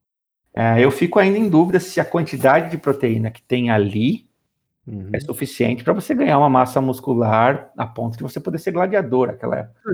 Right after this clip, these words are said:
Speaker 2: Tem outros exemplos lá de atletas, por exemplo, eh, ciclistas que fazem aquele circuito interno, né?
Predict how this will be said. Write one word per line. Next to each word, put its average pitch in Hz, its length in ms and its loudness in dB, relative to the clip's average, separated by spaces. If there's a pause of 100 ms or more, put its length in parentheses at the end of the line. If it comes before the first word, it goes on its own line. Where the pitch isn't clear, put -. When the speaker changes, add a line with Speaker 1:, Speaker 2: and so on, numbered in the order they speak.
(200)
Speaker 2:
Tem 170 160 6
outros 180 360 4
exemplos 127 600 0
lá 131 300 2
de 110 320 -2
atletas, 113 640 -2
por 110 180 -10
exemplo, 110 640 -4 (400)
eh, 104 460 -2
ciclistas - 760 -4
que 117 140 -8
fazem 113 340 -2
aquele 113 220 -2
circuito 113 560 -2
interno, 104 580 -2
né? 147 240 -4